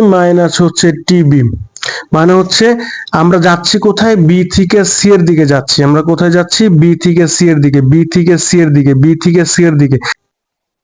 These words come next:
তাইলে রৌদ্রতাপীয় প্রক্রিয়ার ক্ষেত্রে আমরা এই সূত্রটা জানি। এখন যেহেতু রৌদ্রতাপীয় প্রক্রিয়ায় তাপমাত্রার পরিবর্তন হয়, আর আমাদেরকে এবি অংশের জন্য তাপমাত্রা বলা ছিল হচ্ছে এত কেলভিন, আর বিসিডি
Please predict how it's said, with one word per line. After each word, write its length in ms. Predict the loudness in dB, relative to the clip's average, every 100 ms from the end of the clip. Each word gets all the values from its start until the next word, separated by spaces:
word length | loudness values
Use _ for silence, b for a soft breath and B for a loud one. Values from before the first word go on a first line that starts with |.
| _ _
তাইলে 320 | -4 0 2 2 4
রৌদ্রতাপীয় 460 | 2 0 0 0 0
প্রক্রিয়ার 320 | 0 0 -2
ক্ষেত্রে 280 | -2 -2 -2 -2 0
আমরা 220 | 0 2 0 0 0
এই 100 | 2 0
সূত্রটা 420 | -2 0 0 0 0 0
জানি। 280 | 2 2 0 0 -2
এখন 260 | 0 0 0 -2 -2 0
যেহেতু 240 | 0 2 2
রৌদ্রতাপীয় 440 | 2 2 0 0
প্রক্রিয়ায় 280 | 0 -2 -2
তাপমাত্রার 400 | -2 -2 -2 0 0
পরিবর্তন 380 | 0 0 0 0
হয়, 120 | 0 -2 B B -4
আর 60 | -2 0
আমাদেরকে 300 | 0 -2 -4 0 0
এবি 180 | 2 2
অংশের 260 | 2 0 0
জন্য 100 | 0 0
তাপমাত্রা 320 | -2 -4 -2 -2
বলা 140 | -2 -2
ছিল 120 | -2 0
হচ্ছে 180 | 0 0 -2
এত 100 | 0 -2 -2
কেলভিন, 300 | 0 0 0 0 -2
আর 220 | 0 0 -2 -2
বিসিডি 1000 | 0 2 0 -4 _ -8 -6 -2 0 2